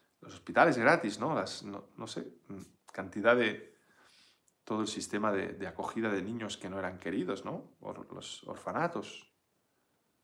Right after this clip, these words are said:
¿Eh? No se, no se legalizaba el aborto,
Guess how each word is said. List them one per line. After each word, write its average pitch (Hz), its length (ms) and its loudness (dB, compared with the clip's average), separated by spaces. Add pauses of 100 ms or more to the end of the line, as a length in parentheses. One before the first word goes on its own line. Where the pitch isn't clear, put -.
(380)
¿Eh? 156 280 -12 (140)
No 101 180 -12
se, 101 280 -2
no 101 200 -4
se 101 140 -4
legalizaba 98 640 4
el 95 80 4
aborto, 107 640 4